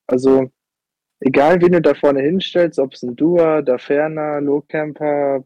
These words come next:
Blum, was weiß ich nicht, wen wir noch haben. Da schafft's keiner, irgendwie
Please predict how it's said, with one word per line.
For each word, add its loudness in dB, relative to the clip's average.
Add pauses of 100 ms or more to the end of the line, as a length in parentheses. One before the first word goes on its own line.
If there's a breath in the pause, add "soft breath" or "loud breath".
Blum, -2
was -2
weiß -2
ich -8
nicht, -8
wen -2
wir -6
noch -8
haben. -2 (1080)
Da 2
schafft's -4
keiner, 0
irgendwie 2